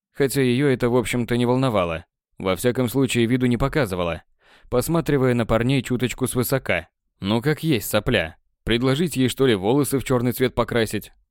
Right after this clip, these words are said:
Пусть хоть искусственный интеллект будет. Ну, взгляды взглядами,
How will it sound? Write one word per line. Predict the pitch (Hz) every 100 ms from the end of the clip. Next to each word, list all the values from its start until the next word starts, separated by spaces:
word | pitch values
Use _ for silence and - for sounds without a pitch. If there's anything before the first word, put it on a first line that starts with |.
| _ _ _
Пусть | - 107 -
хоть | 135 139
искусственный | 139 110 110 135 131 117
интеллект | 110 110 95
будет. | 87 90 85 - _ _ _ _ _ _ _ _ _ _ _ _ _ _ _ _ -
Ну, | 98 156
взгляды | 139 147 151 147
взглядами, | 139 175 143 101 92 87